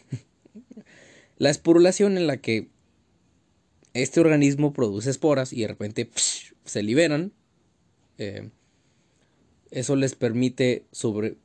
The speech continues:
dispersarse, extenderse a la, a lo lar-, a lo largo de un terreno y sobrevivir.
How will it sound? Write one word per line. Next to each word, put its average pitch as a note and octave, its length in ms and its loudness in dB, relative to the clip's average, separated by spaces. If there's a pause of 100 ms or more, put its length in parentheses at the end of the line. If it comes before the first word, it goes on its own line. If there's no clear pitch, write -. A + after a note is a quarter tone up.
(120)
dispersarse, C#3 920 -2
extenderse A2+ 600 -8
a - 20 -6
la, G#2+ 200 -8
a - 20 -6
lo G2+ 280 -4
lar-, A2 340 -4
a - 80 -12
lo G#2 120 -6
largo A2+ 320 -4
de G#2+ 60 -6
un A#2 100 -8
terreno D#3+ 400 -2 (460)
y D3+ 120 -8
sobrevivir. C3 640 2